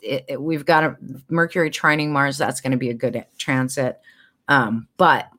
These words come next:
another day to highlight and watch for is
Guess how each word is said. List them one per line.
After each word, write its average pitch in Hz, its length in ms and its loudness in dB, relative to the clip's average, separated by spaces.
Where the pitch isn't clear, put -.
another 180 460 6
day 185 220 6
to 165 80 6
highlight 180 580 4
and 147 240 -2
watch 151 360 2
for 151 500 -2
is 151 180 -4